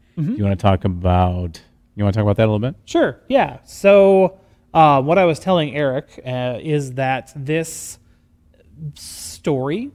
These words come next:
Speaker 1: um, in the Gospel of John, um, is not included in a lot of the earliest manuscripts of the Gospel of John. Um,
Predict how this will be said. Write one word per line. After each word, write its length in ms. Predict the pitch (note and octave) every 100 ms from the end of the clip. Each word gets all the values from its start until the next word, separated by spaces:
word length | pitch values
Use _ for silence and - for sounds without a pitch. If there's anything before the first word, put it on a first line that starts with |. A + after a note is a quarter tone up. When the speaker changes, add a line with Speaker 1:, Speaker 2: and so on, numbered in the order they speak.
| _ -
Speaker 1:
um, 320 | C#3 B2+ C3
in 160 | C#3+
the 60 | C#3
Gospel 400 | C3+ C#3+ - D#3+
of 100 | C#3
John, 600 | C3 D3+ B2+ A#2+ C3+ G3+ _ _ _ _
um, 440 | C3+ C3 B2 B2+ - -
is 280 | F3+ F3+ D#3+
not 300 | D#3+ D#3 -
included 600 | C#3+ - - E3 D3 C3+
in 140 | C3+
a 80 | C3
lot 220 | C3+ C#3+
of 60 | C#3
the 120 | C3+
earliest 380 | C#3+ C3+ C3 C#3+
manuscripts 580 | C3+ C#3 - E3 D#3+
of 180 | - C#3
the 80 | D#3+
Gospel 400 | D#3+ E3+ - G#3+
of 100 | G#3
John. 460 | G3+ A3 B3 C#4 - _ -
Um, 460 | C#3+ C#3 C3+ B2+